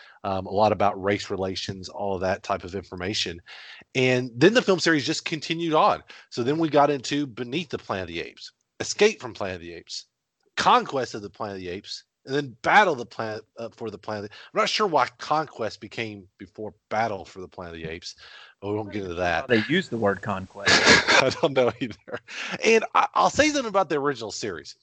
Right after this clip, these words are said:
Speaker 1: While the first one is really great, the other ones aren't that good. You know, I, they, they were always on T V when I was younger, and I, and I've watched them and rewatched them, and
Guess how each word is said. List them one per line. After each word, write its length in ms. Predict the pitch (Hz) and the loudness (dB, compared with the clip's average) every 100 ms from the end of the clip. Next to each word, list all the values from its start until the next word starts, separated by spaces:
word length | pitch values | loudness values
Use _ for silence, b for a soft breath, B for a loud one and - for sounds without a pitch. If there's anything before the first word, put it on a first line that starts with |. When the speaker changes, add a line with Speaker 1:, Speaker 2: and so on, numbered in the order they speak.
| B B B | B B B
Speaker 1:
While 180 | 147 151 | 2 2
the 80 | 127 | 2
first 280 | 226 254 | 2 2
one 120 | 285 160 | -2 -4
is 120 | 101 | -6
really 380 | 98 107 117 117 | -4 -2 -2 -4
great, 560 | 98 98 107 123 - _ _ _ _ _ - | -2 0 -2 -4 -14 _ _ _ _ _ -6
the 100 | - | 0
other 140 | 233 | 4
ones 120 | 202 - | 2 4
aren't 220 | 147 - | 2 4
that 240 | 110 98 | 0 -2
good. 320 | 101 85 69 _ b b b | -8 -10 -12 _ b b b
You 80 | 135 | 2
know, 80 | 139 | 4
I, 180 | 139 147 | 4 0
they, 200 | 151 180 185 143 | 0 0 -2 -8
they 160 | 147 165 | -2 -2
were 180 | 147 - | -2 0
always 400 | 202 233 196 147 | 6 6 6 4
on 160 | 139 113 | -2 -4
T 240 | - 127 | -8 -8
V 200 | 123 120 | -8 -8
when 120 | 117 | -4
I 80 | 107 | -4
was 160 | 98 98 | -4 -6
younger, 400 | 107 101 104 101 | -6 -4 -2 0
and 80 | |
I, 200 | 95 101 | 0 0
and 80 | 107 | -2
I've 180 | 107 95 | -4 -6
watched 420 | 98 101 120 - | -6 2 2 0
them 120 | 107 98 | -8 -12
and 80 | |
rewatched 520 | 92 101 92 95 - - | -8 -4 0 0 -2 -10
them, 160 | 98 | -12
and 140 | 92 | -12